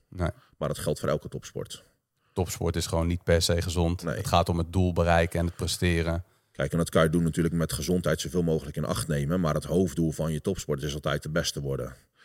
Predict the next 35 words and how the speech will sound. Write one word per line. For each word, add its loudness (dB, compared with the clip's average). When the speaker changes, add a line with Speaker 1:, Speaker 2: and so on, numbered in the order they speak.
Speaker 2:
En, -4
nou -4
ja, 0
dat 0
is -8
dan -2
misschien -2
een 0
beetje -2
een -2
zijtakje, -2
maar, -4
ehm, -6
eh, -4
kijk, -6
heel 2
veel -4
mensen -2
denken -2
dat -2
bodybuilders, 0
eh, -2
of -10
tenminste -2
als 0
ze -2
aan -2
gebruik 0
van -10
steroïden 0
denken, -4
denken -2
ze -8
aan -2
bodybuilders. -2